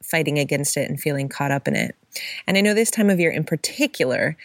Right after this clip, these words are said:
it's so important that we feel grounded and that we're able to really flow and love that, all that energy and all that, uh, movement that's happening instead of feeling flattened by it.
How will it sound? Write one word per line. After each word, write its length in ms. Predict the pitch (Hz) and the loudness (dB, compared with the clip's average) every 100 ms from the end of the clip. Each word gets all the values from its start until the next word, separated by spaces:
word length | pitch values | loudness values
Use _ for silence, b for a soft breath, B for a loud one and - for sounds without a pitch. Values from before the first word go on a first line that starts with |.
| B B - | B B -4
it's 200 | 170 - | 2 4
so 320 | - 175 170 | 4 2 0
important 440 | 160 170 156 143 | 0 0 0 0
that 100 | 135 | -2
we 100 | 143 | -4
feel 220 | 139 151 | -2 -2
grounded 500 | 131 143 143 143 135 | 0 0 0 0 -2
and 140 | 139 143 | -2 -2
that 80 | - | -2
we're 140 | 147 | -2
able 280 | 147 143 143 | -2 -2 -6
to 140 | - | -2
really 440 | 147 147 143 131 131 B B B | -2 2 2 0 -4 B B B
flow 720 | - - 226 226 214 202 180 | -14 -6 -4 -2 -2 -2 -4
and 320 | - 160 160 | 0 0 2
love 460 | 160 165 165 147 135 - | 0 0 0 -2 -6 -8
that, 420 | 151 147 143 - | -4 0 0 -2
all 200 | 160 180 | 0 2
that 140 | 180 - | 0 0
energy 460 | 160 165 156 156 147 | 0 0 2 2 0
and 120 | 135 | -2
all 220 | 139 143 | -2 0
that, 420 | 139 135 135 - | 2 0 -2 -4
uh, 220 | 143 143 | -4 -4
movement 420 | - 170 175 165 - | 0 2 2 2 0
that's 160 | 147 | 0
happening 380 | 147 151 151 139 | 0 0 -2 -2
instead 380 | 143 - 147 143 | -2 -2 0 0
of 140 | 139 | -2
feeling 320 | - 143 131 | -4 -4 -2
flattened 460 | 131 - 127 - 139 | -6 -4 -2 -2 -2
by 140 | - | -2
it. 240 | 87 80 | -2 -4